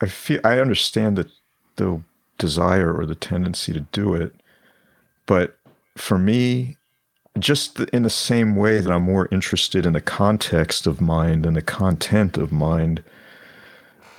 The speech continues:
um, I'm really, I think,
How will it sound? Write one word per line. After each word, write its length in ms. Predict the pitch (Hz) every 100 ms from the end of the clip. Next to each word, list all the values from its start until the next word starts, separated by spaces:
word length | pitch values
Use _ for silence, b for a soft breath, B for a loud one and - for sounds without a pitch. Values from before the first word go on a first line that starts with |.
| b b b _ -
um, 440 | 101 98 101 - - _
I'm 220 | 98 98
really, 480 | 95 117 113 101 82 78 B B B _ _ _ _ _ _ -
I 60 | 98
think, 680 | - 104 92 - - -